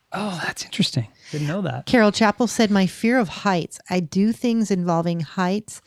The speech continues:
Speaker 2: but it is an uncomfortable feeling that overwhelms me." I also have a fear of heights, but
Speaker 1: Yeah.
Speaker 2: the question is, is, uh, one fear I would like to conquer. I will never conquer the heights because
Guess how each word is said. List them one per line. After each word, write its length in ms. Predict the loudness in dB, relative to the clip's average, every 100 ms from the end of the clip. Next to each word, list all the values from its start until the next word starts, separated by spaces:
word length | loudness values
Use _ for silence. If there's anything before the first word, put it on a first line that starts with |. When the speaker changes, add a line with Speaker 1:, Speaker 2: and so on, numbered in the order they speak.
| _ -20 _ _
Speaker 2:
but 240 | 2 4 6
it 140 | 4
is 160 | 4 4
an 120 | 2
uncomfortable 640 | 2 0 -2 -2 -4 -4 -4
feeling 460 | 0 2 4 4
that 120 | 4 2
overwhelms 640 | 0 0 2 2 0 0
me." 160 | 0 0
I 360 | 0 0 0 -2 -12 -8 -2
also 320 | -2 2 2
have 140 | 2
a 40 | -2
fear 260 | -6 -6
of 100 | -6
heights, 360 | -6 -6 -6 -12
but 300 | _ -2 -2
Speaker 1:
Yeah. 40 | -6 -16 -20 -20 _
Speaker 2:
the 80 | -2
question 420 | 4 2 4 2
is, 240 | 2 2 0
is, 280 | -2 -4
uh, 340 | -6 -4 -4 -6 -12 _ -2
one 260 | 2 2
fear 460 | 0 0 2 2 0
I 120 | -2
would 120 | 0
like 160 | 0 -2
to 60 | -6
conquer. 420 | -4 -2 -2 -4
I 100 | 0
will 300 | 2 4 2 0
never 580 | 2 2 2 2 0 -2
conquer 560 | -6 -10 -8 -8 -10 -12 _
the 100 | -6
heights 440 | -4 -4 -6 -12
because 580 | _ -8 -4 -4 -4 -12